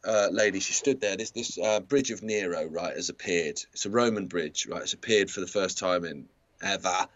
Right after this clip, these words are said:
uh, because climate change, the River Tiber is so low that, or Tiber is so low that you can, you can now see the stanchions. Oh, it's outrageous, climate change, all gone dire.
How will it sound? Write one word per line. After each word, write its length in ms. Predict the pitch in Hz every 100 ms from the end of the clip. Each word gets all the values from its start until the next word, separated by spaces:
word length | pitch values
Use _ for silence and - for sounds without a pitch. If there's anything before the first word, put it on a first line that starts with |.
| _ _ _ _ _
uh, 220 | 98 101 92
because 320 | 104 107 -
climate 340 | 104 95 90
change, 300 | 101 92 87
the 80 | 87
River 240 | 95 87
Tiber 340 | 87 95 92 85
is 80 | -
so 160 | 117
low 280 | 98 87 82
that, 360 | 80 71 85 -
or 120 | 73
Tiber 400 | - 95 87 82
is 80 | 87
so 160 | - 107
low 260 | 95 87
that 160 | 87 82
you 100 | 87
can, 280 | - 90 101
you 80 |
can 140 | 101 107
now 160 | 120
see 240 | 113 - 107
the 100 | -
stanchions. 640 | - 90 90 - - -
Oh, 180 | 98 95
it's 160 | -
outrageous, 480 | - 58 58 60 -
climate 320 | - 65 57
change, 240 | - 69 -
all 80 | 60
gone 240 | 57 57
dire. 280 | - 50